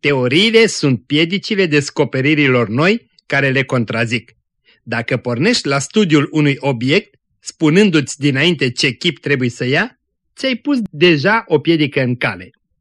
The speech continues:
Un credincios a fost nevoit odată să asculte pe un om de știință care îi pleda cu înfocare, timp de aproape douăzeci de minute, cum că era imposibil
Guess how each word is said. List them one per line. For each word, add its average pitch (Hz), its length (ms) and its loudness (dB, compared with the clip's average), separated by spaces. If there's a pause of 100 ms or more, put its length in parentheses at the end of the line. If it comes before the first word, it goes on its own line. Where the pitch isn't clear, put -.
(600)
Un 220 240 2
credincios 143 760 -2 (300)
a 127 140 -8
fost 160 300 -2
nevoit 147 480 -2
odată 123 360 -6
să 151 140 -6
asculte 135 640 -4
pe 131 140 -4
un 123 200 0
om 147 240 -2
de 135 120 0
știință 151 680 0 (380)
care 127 200 -4
îi 131 80 2
pleda 131 360 -4
cu - 140 -6
înfocare, 170 800 -2 (280)
timp 156 220 -2
de 135 60 -2
aproape 139 500 -4 (240)
douăzeci 147 480 -2
de 123 140 -4
minute, 190 460 -2 (300)
cum 247 380 2
că 214 120 2
era 175 360 2
imposibil 185 800 0